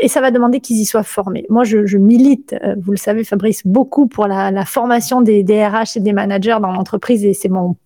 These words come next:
c'est quand je suis pas à la radio, c'est ce que je fais. <laughs> Je forme les, les D R H et les managers sur les neuroatypies et comprendre comment ces, euh, personnes-là fonctionnent. Parce que ça aide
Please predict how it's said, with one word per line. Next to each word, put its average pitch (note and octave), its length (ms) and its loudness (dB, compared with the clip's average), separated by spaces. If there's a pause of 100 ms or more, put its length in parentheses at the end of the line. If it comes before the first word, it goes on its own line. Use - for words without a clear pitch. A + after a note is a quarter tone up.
(280)
c'est - 180 -6
quand G#3 120 -2
je - 80 -6
suis G3+ 80 -2
pas G3+ 120 -4
à - 40 -2
la F#3 80 -2
radio, F#3+ 220 -2
c'est - 160 -2
ce - 100 -4
que - 100 -4
je - 80 -8
fais. - 400 -12 (200)
<laughs> - 20 -6
Je A3 160 0
forme A#3 400 0
les, F#3+ 260 2 (360)
les A3+ 140 4
D A3+ 140 2 (100)
R G3+ 60 -2
H G#3+ 240 -2
et G#3+ 40 0
les G3 100 0
managers F#3+ 460 -2
sur A#3+ 280 -2
les G3 140 0
neuroatypies G3 680 -2
et - 120 -2
comprendre D#4+ 560 -2 (100)
comment A#3+ 300 -2
ces, A3+ 320 -2 (400)
euh, G3+ 80 2
personnes-là A3+ 580 -2
fonctionnent. G3+ 440 -6
Parce - 200 -6
que - 80 -4
ça A#3 240 0
aide F#3+ 180 0